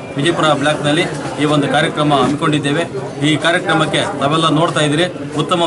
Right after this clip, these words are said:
ಬೆಂಬಲ, ಒಂದು ಪ್ರತಿಕ್ರಿಯೆ ವ್ಯಕ್ತಪಡಿಸ್ತಾ ಇದ್ದಾರೆ. ಇನ್ನು ಸಾಯಂಕಾಲ ಮೂರು, ಮೂರುವರೆವರೆಗೂ,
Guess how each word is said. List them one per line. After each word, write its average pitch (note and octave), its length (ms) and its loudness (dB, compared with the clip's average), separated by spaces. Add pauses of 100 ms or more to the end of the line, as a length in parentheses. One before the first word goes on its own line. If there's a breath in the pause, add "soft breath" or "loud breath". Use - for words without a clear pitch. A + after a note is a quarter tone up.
ಬೆಂಬಲ, D#3+ 260 2
ಒಂದು D#3 240 0
ಪ್ರತಿಕ್ರಿಯೆ D3 580 -2
ವ್ಯಕ್ತಪಡಿಸ್ತಾ D#3 800 -2
ಇದ್ದಾರೆ. D#3 380 0
ಇನ್ನು E3+ 340 0
ಸಾಯಂಕಾಲ D#3+ 420 0
ಮೂರು, D#3+ 320 2
ಮೂರುವರೆವರೆಗೂ, D#3 800 2